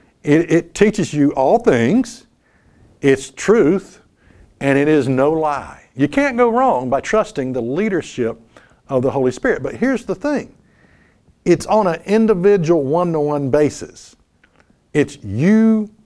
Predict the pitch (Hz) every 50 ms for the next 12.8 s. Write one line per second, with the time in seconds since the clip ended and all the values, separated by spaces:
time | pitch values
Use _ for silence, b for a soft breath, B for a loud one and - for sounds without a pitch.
0 | _ _ _ _ 135 135 127 120 110 - - - _ - 190 185 170 156 143 135
1 | 139 135 120 117 104 123 135 139 135 131 127 110 - - 135 123 113 - - -
2 | 147 139 127 113 107 90 87 82 - - _ _ _ _ _ _ _ _ _ -
3 | 147 175 127 127 113 - - 135 - 120 95 87 101 92 92 - - - 196 135
4 | - - - _ _ b b b b b b b b b b b - 170 - -
5 | 165 208 220 220 202 - - - 127 160 196 214 202 185 170 160 165 165 160 -
6 | _ _ _ _ _ _ _ - 127 127 - - - 202 185 180 175 - - _
7 | _ - 139 123 143 165 165 160 147 - - 156 147 147 147 - 120 123 110 104
8 | 139 160 165 165 - - 147 123 120 120 123 - _ 131 131 147 185 180 151 123
9 | 131 131 110 - - 143 127 - 123 110 113 117 107 - - 202 117 b b b
10 | b b b b b b b 165 151 151 - - - _ _ _ - 143 175 170
11 | 247 311 330 320 320 262 208 240 226 - - 247 220 190 185 190 185 165 135 139
12 | 156 170 170 170 170 147 139 139 156 175 147 113 98 - - -